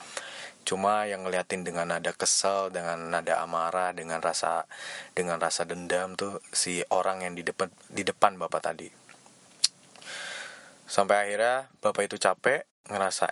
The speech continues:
encok kali ya punggungnya, eh,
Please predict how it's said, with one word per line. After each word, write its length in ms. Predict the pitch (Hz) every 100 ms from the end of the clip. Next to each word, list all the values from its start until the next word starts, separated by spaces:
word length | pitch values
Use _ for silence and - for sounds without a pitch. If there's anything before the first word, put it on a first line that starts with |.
| 98
encok 240 | 92 110 -
kali 200 | - 90 95
ya 160 | 110 113 - - -
punggungnya, 560 | 95 92 90 95 113 - - -
eh, 640 | 107 92 87 87 87 87